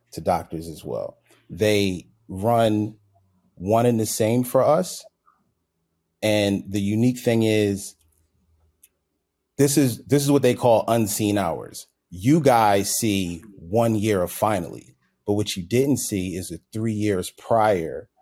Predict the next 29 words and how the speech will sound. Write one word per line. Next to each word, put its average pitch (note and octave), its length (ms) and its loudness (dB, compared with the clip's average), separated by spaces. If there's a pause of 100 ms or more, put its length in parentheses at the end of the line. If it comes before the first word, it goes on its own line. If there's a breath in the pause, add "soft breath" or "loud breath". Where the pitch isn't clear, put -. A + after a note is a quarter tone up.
(160)
of F2+ 120 -2
the F2+ 80 -2
company F#2+ 420 -4
that F2 180 -2
we E2+ 160 -8
had, F2+ 520 -2 (280)
that E2+ 100 -2
I A#2 120 4
had, F2+ 640 -2
which G2 260 -6
was, E2+ 440 -8 (240)
this G#2+ 200 -6
is F2 120 -6
a, E2 260 -6 (100)
Finally's F#2+ 640 -2
a, D2 240 -10 (180)
a, B1+ 240 -8 (600)
a F2 80 -4
rebrand F#2+ 880 -2 (340 soft breath)
and F2 140 -2
a F2 40 -4
brand G#2 300 0
new G#2 80 -2
different G#2 360 -4
company, F#2 440 -4
but F2+ 220 -8 (380)
we've A2+ 140 -2
had G2+ 240 2
traffic, F#2 520 -2